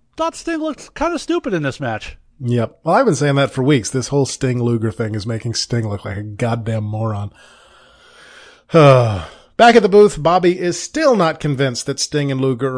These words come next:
Speaker 2: are on the same page. Shivani says, "Double cage match again," and now it's U S title time. Uh, of note, at this point, they are apparently spelling Conan with only one N in the middle, and also he wears a really stupid mask to the ring.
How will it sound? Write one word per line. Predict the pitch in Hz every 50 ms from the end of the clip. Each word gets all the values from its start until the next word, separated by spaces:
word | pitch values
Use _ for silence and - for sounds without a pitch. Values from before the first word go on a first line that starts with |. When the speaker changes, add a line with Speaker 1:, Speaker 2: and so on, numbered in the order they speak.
| 127
Speaker 2:
are | 127
on | 123 127 123
the | 120
same | - - 123 120 120 120 120
page. | - 147 139 139 143 147 135 127 127 123
Shivani | - - 170 156 180 196 196 190 185 -
says, | - - 185 175 175 139 -
"Double | - 127 117 - 165 160 190 190 180
cage | - - 196 190 202 190 147
match | 143 143 139 135 - -
again," | 135 120 135 135 135 135 139 139 -
and | - 123 127 123 120 123
now | 127 127 127 131
it's | 127 127 - 120
U | 120 127 135 139
S | 139 135 127 - - - _
title | - - 165 170 160 147 139
time. | - - 135 123 117 110 104 101 - _ _ _ _ _ _ _ _ _ - _
Uh, | - 139 139 139 - - _
of | 226 240 214
note, | 233 247 254 269 -
at | 180 214 208 180
this | 226 262 254
point, | - - 240 240 240 247 - -
they | 180 196 196 202
are | 202 202
apparently | 202 202 - 208 226 226 220 220 214
spelling | 185 - - - 214 208 208 208 202
Conan | - - - 254 262 233 196 190 190 190
with | 185 185 185 165 165
only | - 175 190 190 190 196 190 190
one | 180 139 139 170 180 185 190 190 - -
N | 185 208 220 190 160 143
in | 139 147 151 147 139
the | 131
middle, | 131 135 135 143 143 143 - - - _ _ _ _ _ _ _ _
and | 139 143 151 151 151 147
also | 147 156 156 - - 160
he | 147 135 151 143
wears | 135 135 135 123
a | 139 131
really | 117 107 123 131 127 123
stupid | 120 - - - 127 - - 113 101
mask | 120 120 120 - -
to | - 123
the | 113 110
ring. | 113 113 107 101